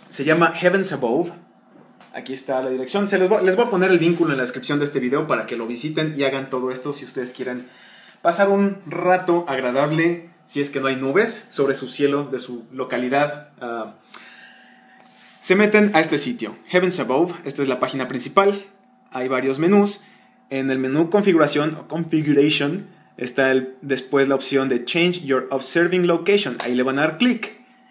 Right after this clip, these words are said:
y le sale, mm, rápidamente. Ay, qué rápido es mi internet, ¿no les parece magnífico?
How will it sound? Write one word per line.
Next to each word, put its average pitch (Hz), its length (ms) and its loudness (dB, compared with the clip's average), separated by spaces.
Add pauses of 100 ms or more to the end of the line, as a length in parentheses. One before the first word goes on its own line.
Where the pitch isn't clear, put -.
(260)
y 190 80 2
le 170 100 6
sale, 180 560 4 (240)
mm, 139 480 -12
rápidamente. 151 1040 -4 (200)
Ay, - 200 -12
qué 135 100 -4
rápido 135 420 -2
es 139 80 -2
mi 135 120 -2
internet, 135 500 -2
¿no 139 220 -2
les 131 180 -4
parece 131 420 -4
magnífico? 127 800 -4